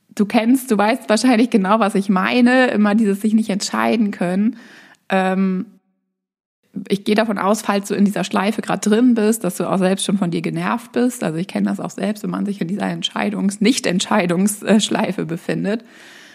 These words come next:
Ähm, also, das heißt,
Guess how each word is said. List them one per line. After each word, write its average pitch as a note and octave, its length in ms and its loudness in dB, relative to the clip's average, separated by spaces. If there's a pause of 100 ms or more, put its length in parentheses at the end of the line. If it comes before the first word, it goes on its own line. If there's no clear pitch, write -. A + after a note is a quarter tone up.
(200)
Ähm, F#3+ 580 0 (360)
also, E3 560 -2 (220)
das F#3 220 -4
heißt, G#3 320 0